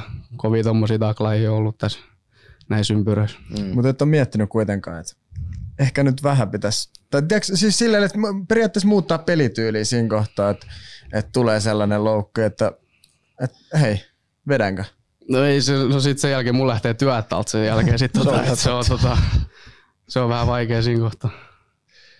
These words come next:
Speaker 2: Hei, nyt oot tosiaan niinku tota, mä nyt alustan tätä Make sun, sun kysymystä, mitä nyt koko, koko jääkiekkoileva Suomi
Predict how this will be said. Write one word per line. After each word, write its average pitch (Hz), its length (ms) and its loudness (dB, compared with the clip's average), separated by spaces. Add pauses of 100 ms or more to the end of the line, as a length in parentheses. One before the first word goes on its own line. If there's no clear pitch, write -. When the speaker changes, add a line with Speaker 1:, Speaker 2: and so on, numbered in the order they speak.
(200)
Speaker 2:
Hei, 120 180 0
nyt 151 220 -2
oot 135 300 -6 (180)
tosiaan 117 300 -2
niinku 107 180 -4
tota, 101 360 -2
mä 107 120 -2
nyt 110 140 -4
alustan 104 320 -2
tätä 90 140 -4
Make 87 300 -4 (100)
sun, 87 320 -4
sun 92 200 -8
kysymystä, 87 460 -6
mitä 82 220 -6
nyt 76 80 -6
koko, 87 400 -4 (200)
koko 110 260 -2
jääkiekkoileva 98 720 -4
Suomi 87 360 -4